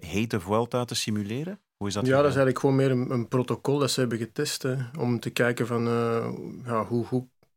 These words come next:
Speaker 2: kan hij dat verteren.
Speaker 1: Het aantal
Speaker 2: Ehm,
Speaker 1: koolhydraten, suikers,
Speaker 2: ja, dat
Speaker 1: inname.
Speaker 2: is een apart stuk natuurlijk. Dus de hitte is één ding,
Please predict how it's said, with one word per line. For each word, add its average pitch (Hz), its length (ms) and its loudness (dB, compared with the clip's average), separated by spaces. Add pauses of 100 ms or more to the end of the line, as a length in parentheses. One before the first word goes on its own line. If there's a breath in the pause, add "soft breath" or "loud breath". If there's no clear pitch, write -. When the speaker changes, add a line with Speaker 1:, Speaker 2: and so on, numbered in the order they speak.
(120)
Speaker 2:
kan 117 220 -2
hij 113 140 -2
dat 110 140 -2
verteren. 151 680 -4 (480)
Speaker 1:
Het - 180 -8
aantal 85 220 2
Speaker 2:
Ehm, 110 80 0
Speaker 1:
koolhydraten, 92 600 0
suikers, - 500 0
Speaker 2:
ja, - 80 -6
dat 120 160 4
Speaker 1:
inname. 139 160 4
Speaker 2:
is 143 60 4
een 143 120 6
apart 147 260 2
stuk 170 200 -4
natuurlijk. 165 280 2
Dus 120 100 0
de 120 80 2
hitte 131 260 2
is 113 140 0
één 131 240 0
ding, 160 260 0